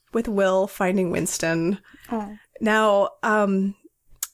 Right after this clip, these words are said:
Speaker 1: producer Justin and I foster cats for our local <laughs> shelter. So the person who finds and accrues the strays is very close to my heart, as producer Justin gives some love to,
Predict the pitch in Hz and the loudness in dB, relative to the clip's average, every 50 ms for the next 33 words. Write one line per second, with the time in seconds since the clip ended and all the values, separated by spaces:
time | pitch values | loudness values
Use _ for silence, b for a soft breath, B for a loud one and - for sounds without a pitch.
0 | _ _ _ _ _ _ _ _ _ _ _ _ _ _ _ _ _ _ _ _ | _ _ _ _ _ _ _ _ _ _ _ _ _ _ _ _ _ _ _ _
1 | _ _ _ _ - - - 269 247 269 - - 277 240 220 220 - - - 196 | _ _ _ _ -16 -6 -4 -2 0 0 0 0 0 0 0 -2 -2 -4 -4 -2
2 | 190 190 185 180 180 180 180 180 175 175 190 185 - - - 180 190 - - 196 | 0 0 0 0 2 2 2 2 0 0 -2 -4 -4 -4 -4 -4 -4 -4 -6 -6
3 | 190 - - - - - - - _ - - - - 196 185 - 202 190 196 190 | -6 -6 -8 -8 -4 -4 -4 -6 _ -16 -18 -10 -8 -8 -4 -2 0 0 0 0
4 | 190 185 190 - 202 190 190 202 208 214 392 - - - 415 - - - - 202 | -2 -2 -2 0 2 2 2 2 2 -2 -4 -8 -6 -10 -10 -6 -4 -2 -2 -2
5 | 190 196 - 311 320 370 415 427 427 B B B B B B B B B B - | -2 -2 -2 -2 0 2 0 0 -2 B B B B B B B B B B -4
6 | - - - - - 233 226 226 220 220 220 220 214 214 226 208 208 - 214 214 | -2 -2 -2 0 0 2 2 2 4 4 4 4 4 4 2 0 0 -2 -2 -2
7 | - - 220 233 - - 262 240 247 240 220 254 262 247 - - - 202 196 190 | 0 -2 -2 -2 0 -2 -2 0 0 0 2 2 0 0 -2 -2 -2 0 2 2
8 | 190 190 190 190 190 190 196 - - 208 196 190 185 - - - 202 185 185 180 | 2 2 2 2 2 0 0 -2 -4 0 -2 -2 -2 -4 -10 -4 -2 0 2 2
9 | 180 180 180 - - 190 190 - - - - 175 165 151 - - - 170 185 190 | 2 0 0 -4 -6 -8 -6 -6 -4 -4 -2 -2 -2 -2 -2 -4 -4 -4 -4 -4
10 | - - - - _ b b b b b b b b b b b b b b b | -4 -6 -6 -8 _ b b b b b b b b b b b b b b b
11 | - 202 180 170 165 160 156 - - - - - _ _ _ _ - 190 202 190 | -2 0 2 2 2 0 0 -2 -2 -2 -2 -4 _ _ _ _ -8 -2 -2 -2
12 | 180 180 - 160 165 - - 180 160 165 - - 151 156 147 - - - 180 175 | -2 -2 -4 -4 -4 -4 -4 -4 -4 -2 -2 -2 -2 -2 -2 -4 -4 -4 -4 -4
13 | - - 208 214 202 196 180 170 160 - - - 170 170 170 175 170 - - 165 | -4 -2 -2 -2 -2 -2 -2 -2 -2 -4 -2 -4 -4 -2 -2 -4 -4 -2 -4 -2
14 | 165 160 170 - - - - 160 156 160 156 | -2 -2 -4 -4 -6 -4 -4 -4 -2 -2 -4